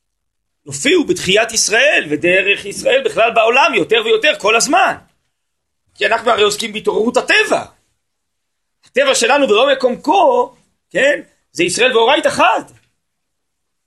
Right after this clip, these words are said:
אז הופעת ישראל במילואה זה גם הופעת התורה בסוף. זו הסיבה שאני מזכיר כל הזמן, שיחד ועד בבד עם ההתפתחות הגשמית היום פה, כן,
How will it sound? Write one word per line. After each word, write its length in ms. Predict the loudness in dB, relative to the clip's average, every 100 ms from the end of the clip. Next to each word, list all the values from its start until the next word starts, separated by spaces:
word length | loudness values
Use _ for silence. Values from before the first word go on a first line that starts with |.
| _ _ _ _ _ _ _ _ _
אז 140 | -4
הופעת 300 | 0 0 0
ישראל 280 | 0 0 0
במילואה 340 | 2 4 2
זה 60 | 2
גם 100 | -2
הופעת 260 | 0 -2 0
התורה 280 | 0 2 2
בסוף. 440 | 2 -2 -6 -16 _ _ _ _ _ _ _ _ _ _ _
זו 120 | -2 -2
הסיבה 480 | 0 -2 0 0
שאני 180 | 0 -2
מזכיר 340 | -2 -4 -6 -8
כל 180 | -2
הזמן, 300 | -2 0 -2 -2 -8 _ _
שיחד 520 | -4 -2 0 0 -2 0
ועד 180 | 0 0
בבד 240 | 0 0 0
עם 100 | -2
ההתפתחות 440 | -2 -4 -6 -10
הגשמית 420 | -4 -4 -2 -2
היום 260 | 0 0 0
פה, 420 | 2 2 2 -2 -12 _ _ _
כן, 260 | -4 0 0